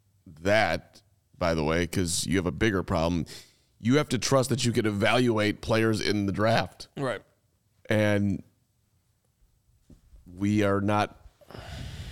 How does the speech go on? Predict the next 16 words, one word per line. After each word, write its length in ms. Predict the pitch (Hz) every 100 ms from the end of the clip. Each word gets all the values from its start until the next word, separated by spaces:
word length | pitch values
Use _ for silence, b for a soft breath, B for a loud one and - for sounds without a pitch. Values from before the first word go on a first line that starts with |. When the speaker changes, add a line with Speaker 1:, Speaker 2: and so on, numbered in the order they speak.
| B B -
Speaker 1:
I 100 | 98
don't 120 | 101
think 140 | 101 104
there 120 | 101
can 180 | - 101
be 140 | 98 -
an 160 | 92 -
absolute 380 | 101 - 113 101
ton 160 | 120
of 60 | 123
confidence 440 | 190 151 117 107
about 280 | 92 92 90
that 120 | 92
at 80 | 78
this 160 | - -
point 300 | - 65